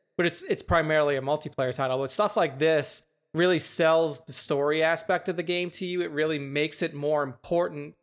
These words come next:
than what it seems on the surface level. Um, and they did the same thing with, with the Knights of the Old Republic M M O, Star Wars The Old Republic. And I was, like I was telling Matt, like,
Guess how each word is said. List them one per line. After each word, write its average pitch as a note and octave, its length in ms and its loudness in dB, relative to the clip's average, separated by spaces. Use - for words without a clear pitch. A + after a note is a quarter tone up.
than D#3 160 0
what D#3 160 2
it D3+ 80 -4
seems D#3+ 500 -2
on D3+ 300 0
the B2+ 60 -6
surface E3 480 -2
level. D#3+ 440 -4
Um, C#3+ 380 2
and E3 180 0
they F#3 100 6
did F#3+ 160 2
the F#3+ 80 2
same F#3 300 2
thing F3 340 -2
with, D#3+ 360 -2
with E3 260 -4
the D#3+ 120 2
Knights D#3+ 280 -2
of E3 60 -12
the E3+ 100 -2
Old E3 140 2
Republic D#3 580 0
M D3+ 180 -2
M D3+ 140 0
O, E3 220 4
Star D#3 300 0
Wars D3+ 200 0
The D#3 100 0
Old C#3+ 100 2
Republic. D3 440 0
And C#3 80 -4
I C#3 60 -2
was, C#3 160 -4
like D#3 140 0
I D#3+ 40 0
was C#3 120 -2
telling C#3 240 -4
Matt, E3 320 2
like, D3 240 -4